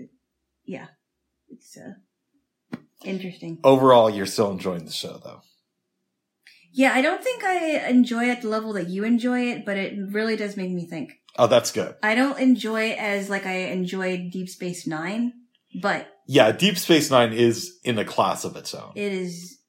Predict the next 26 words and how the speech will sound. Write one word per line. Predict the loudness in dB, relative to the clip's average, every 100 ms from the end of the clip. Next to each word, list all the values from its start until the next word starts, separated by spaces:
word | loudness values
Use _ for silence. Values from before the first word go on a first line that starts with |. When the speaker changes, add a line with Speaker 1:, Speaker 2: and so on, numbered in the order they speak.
| _
Speaker 1:
We | -6
gotta | -2 -2
watch | -4 -6 -8
some | -6 -6 -4 -4 -4
more | -4
old | -6 -8
episodes | -10 -10 -12 -12 -14 -12
that | -10
you | -10
haven't | -10 -12 -12
shown | -12 -10
me | -6
Speaker 2:
We | -6
Speaker 1:
yet. |
Speaker 2:
do. | -6 -8 -10 -8
We | -4
do. | -4 -4 -6
At | -4
some | -2 0
point, | -2 -4
we'll, | -6 -4
after | 4 4 6
we | 4
finish | 4 0 0
The | -2
Boys. | -2 -4 -6 -10 -12 -12